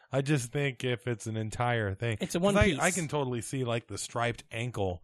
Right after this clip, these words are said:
Speaker 2: Yeah.
Speaker 1: And still
Speaker 2: Speaking
Speaker 1: consider
Speaker 2: of that,
Speaker 1: that
Speaker 2: what do you
Speaker 1: a
Speaker 2: think of these socks? Talking about striped ankles.
Speaker 1: Ooh, man.
Speaker 2: Yeah. Talk about
Speaker 1: Uh,
Speaker 2: Whoville.
Speaker 1: N Fers, if you could see these socks. Uh,
Speaker 2: Uh, if these socks could talk,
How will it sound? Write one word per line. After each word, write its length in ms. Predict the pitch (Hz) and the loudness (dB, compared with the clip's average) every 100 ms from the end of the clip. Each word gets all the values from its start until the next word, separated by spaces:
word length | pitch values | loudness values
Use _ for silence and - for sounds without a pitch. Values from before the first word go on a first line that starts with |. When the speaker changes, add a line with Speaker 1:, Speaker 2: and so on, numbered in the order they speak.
| - | -2
Speaker 2:
Yeah. 380 | 160 156 135 117 _ - | 2 2 0 -4 _ -8
Speaker 1:
And 340 | 117 107 101 - | -4 -4 -4 -8
still 280 | - 131 117 | -6 -4 -2
Speaker 2:
Speaking 120 | 113 196 | 0 4
Speaker 1:
consider 60 | |
Speaker 2:
of 40 | 160 | 4
that, 40 | 254 | 6
Speaker 1:
that 80 | 170 | 8
Speaker 2:
what 60 | |
do 60 | 214 | 8
you 60 | |
Speaker 1:
a 0 | |
Speaker 2:
think 80 | 208 | 8
of 40 | 170 | 8
these 140 | 294 - | 4 2
socks? 400 | - - - - - _ - | -4 -8 -12 -10 -12 _ -6
Talking 140 | 170 | -2
about 120 | 151 - | -2 -4
striped 340 | - 170 175 | 2 4 4
ankles. 420 | 190 262 - 151 127 | 2 0 -8 -6 4
Speaker 1:
Ooh, 260 | 226 214 | 6 6
man. 400 | 117 160 196 104 85 - | 6 6 6 4 -2 -4
Speaker 2:
Yeah. 280 | 185 277 147 _ - | 0 0 -2 _ 0
Talk 140 | 196 | 4
about 200 | 233 190 | 8 10
Speaker 1:
Uh, 20 | 127 | 12
Speaker 2:
Whoville. 440 | 320 320 202 190 | 12 12 12 12
Speaker 1:
N 280 | 202 190 196 | 12 12 12
Fers, 200 | 156 117 | 10 6
if 80 | 117 | 4
you 100 | 180 | 2
could 120 | 165 | 2
see 300 | - 175 180 | 2 2 4
these 260 | 156 160 - | 6 4 4
socks. 520 | 160 139 95 - - | 2 2 0 -4 -6
Uh, 60 | 120 | 2
Speaker 2:
Uh, 320 | 127 151 147 165 | 4 6 4 4
if 40 | |
these 200 | 214 277 | 6 6
socks 260 | 240 254 - | 6 2 0
could 160 | 240 | -4
talk, 420 | 190 254 170 - | 4 4 4 0